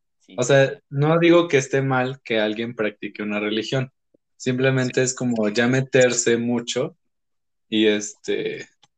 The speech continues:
Speaker 2: bueno, porque las señoras, por ejemplo, este, se meten mucho como de, "Ay, es que si abortas te vas a ir al infierno", o "estás matando a un bebé", o,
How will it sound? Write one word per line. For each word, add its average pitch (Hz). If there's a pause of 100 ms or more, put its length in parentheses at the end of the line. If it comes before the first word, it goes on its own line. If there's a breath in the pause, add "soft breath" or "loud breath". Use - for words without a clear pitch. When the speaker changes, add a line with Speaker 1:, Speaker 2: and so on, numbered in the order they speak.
(180)
Speaker 2:
bueno, 139
porque -
las 131
señoras, 151
por 127
ejemplo, 123
este, 117
se 113
meten 123
mucho 123
como 110
de, 101 (420 soft breath)
"Ay, 180
es 185
que 202
si -
abortas 123
te 110
vas 110
a 120
ir 123
al 113
infierno", 101
o 104 (680)
"estás 147
matando 139
a -
un 139
bebé", 104 (220)
o, 104